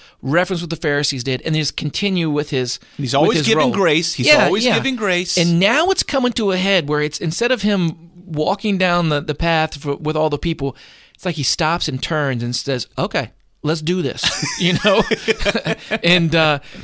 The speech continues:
Speaker 1: and he, and he gets, um, I don't wanna say confrontational, but he, he
Speaker 2: Oh,
Speaker 1: starts,
Speaker 2: he's confrontational,
Speaker 1: he starts
Speaker 2: yes.
Speaker 1: explaining the truth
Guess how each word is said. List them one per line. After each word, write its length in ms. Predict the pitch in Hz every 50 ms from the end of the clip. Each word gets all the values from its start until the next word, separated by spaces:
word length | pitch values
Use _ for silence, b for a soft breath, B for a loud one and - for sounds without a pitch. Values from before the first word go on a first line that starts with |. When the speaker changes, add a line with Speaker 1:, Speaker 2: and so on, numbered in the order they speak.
| B -
Speaker 1:
and 160 | 151 151 165
he, 340 | 170 175 170 165 160 160 -
and 320 | 175 160 160 151 151 147 143 B B B B
he 360 | B - 196 190 180 160 143 - - - -
gets, 300 | 151 175 165 160 - - - - _ -
um, 440 | 143 135 127 120 117 123 123 117 - - _ - -
I 20 | -
don't 80 | 143
wanna 100 | 165 165
say 120 | - - 147
confrontational, 640 | - 151 147 143 135 - - 151 165 - - 117
but 100 | 113 123
he, 120 | 131 131 135 -
he 120 | 151 139
Speaker 2:
Oh, 60 | 147 190
Speaker 1:
starts, 180 | - 156 151 -
Speaker 2:
he's 120 | - -
confrontational, 440 | - 233 254 220 - - 139 117 -
Speaker 1:
he 120 | 196 202
starts 360 | - - - 190 175 104 104 -
Speaker 2:
yes. 240 | 165 123 160 185 151
Speaker 1:
explaining 480 | - - 202 202 220 226 226 226 220
the 60 | 202
truth 640 | - - - - 202 190 151 123 113 - - - -